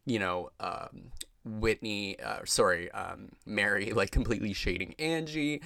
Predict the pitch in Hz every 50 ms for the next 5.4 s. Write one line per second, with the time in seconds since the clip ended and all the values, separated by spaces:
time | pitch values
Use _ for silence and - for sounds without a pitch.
0 | - - - - - - 95 95 98 98 - 95 90 95 87 90 92 92 - -
1 | 139 139 135 - - - 143 139 147 147 - 151 147 147 147 147 147 - 98 92
2 | - 95 87 80 82 87 80 - - 104 - 107 - - 110 90 95 98 101 120
3 | 131 170 220 202 - - - - - - - - 107 107 113 110 107 104 - -
4 | 127 139 - - 185 175 - - 98 107 - - 113 101 98 95 - 87 87 92
5 | 92 90 - - - 87 107